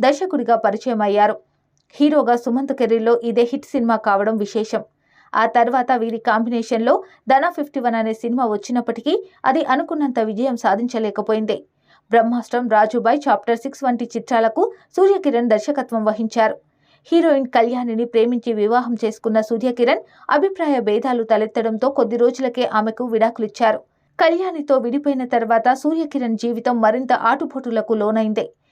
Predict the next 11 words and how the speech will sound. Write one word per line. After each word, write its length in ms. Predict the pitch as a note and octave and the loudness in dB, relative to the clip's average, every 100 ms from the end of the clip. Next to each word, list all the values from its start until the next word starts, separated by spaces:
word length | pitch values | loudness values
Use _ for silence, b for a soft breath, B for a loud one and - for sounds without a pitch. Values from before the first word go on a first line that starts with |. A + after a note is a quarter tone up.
| b b | b b
ఆర్థికంగా 560 | A3 A#3 C#4+ B3 A#3 A3 | 0 0 -2 -4 -2 -2
కూడా 260 | A3 A3 | 0 0
సూర్యకిరణ్ 600 | A#3+ B3+ C#4 C#4 A#3+ A#3 A#3 | 0 -2 -4 -4 -4 -4 0
చాలానే 400 | A#3 C4 B3 A#3 | 0 0 0 -4
ఇబ్బందులను 560 | G#3+ G3 C4 A#3+ A3+ | -4 -6 -2 -2 -2
ఫేస్ 260 | G#3+ A3+ A#3 | -2 -4 -2
చేశారు. 400 | G#3+ G#3 A3 - - _ A3+ | -6 0 0 0 -8 _ 0
దీంతో 300 | D#4 E4+ D#4+ | 2 2 2
బిగ్ 260 | A3 A#3 A#3 | 2 -2 -4
బాస్ 200 | D#4 D4 | -4 0
షోలో 240 | C4 | 0